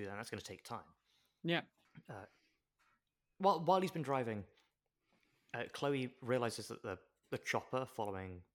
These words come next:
Speaker 1: um, the secretary's car has, like, started to move towards Audrey's location. Because, like, maybe they have a satellite too, and they're gonna get there before, like,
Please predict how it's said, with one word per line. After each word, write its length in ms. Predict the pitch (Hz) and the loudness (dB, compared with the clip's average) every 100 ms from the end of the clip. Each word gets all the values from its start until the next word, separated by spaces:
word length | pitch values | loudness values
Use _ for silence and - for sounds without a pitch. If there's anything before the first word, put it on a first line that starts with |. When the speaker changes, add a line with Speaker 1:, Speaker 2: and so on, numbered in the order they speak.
| _ _ - | _ _ -10
Speaker 1:
um, 260 | 95 90 90 | -6 -4 -4
the 60 | |
secretary's 520 | - 98 - 104 87 | -6 -6 -4 -4 -4
car 300 | - 87 85 | -6 -6 -6
has, 120 | 90 92 | -6 -8
like, 120 | 90 | -8
started 300 | - 95 95 | -6 -6 -6
to 80 | 95 | -8
move 240 | 98 98 | -6 -8
towards 280 | - 101 101 | -8 -6 -2
Audrey's 380 | 131 160 117 - | -2 -2 -4 -6
location. 520 | 95 87 82 92 78 _ - - _ _ - _ _ _ - | -10 -10 -12 -12 -14 _ -20 -20 _ _ -20 _ _ _ -6
Because, 180 | 101 | -6
like, 120 | 98 113 | -4 -6
maybe 200 | 110 104 | -4 -2
they 180 | 156 | -2
have 100 | 143 | -2
a 40 | 120 | -4
satellite 460 | 113 98 104 82 - | -6 -6 -6 -8 -10
too, 400 | - 165 120 82 - _ _ _ _ - | -4 -2 -2 -4 -12 _ _ _ _ -12
and 100 | 107 | -6
they're 80 | 120 | -4
gonna 160 | 117 | -2
get 180 | 110 143 | 0 0
there 180 | 123 101 | 0 -4
before, 260 | 107 120 101 | -4 -8 -6
like, 160 | 92 | -8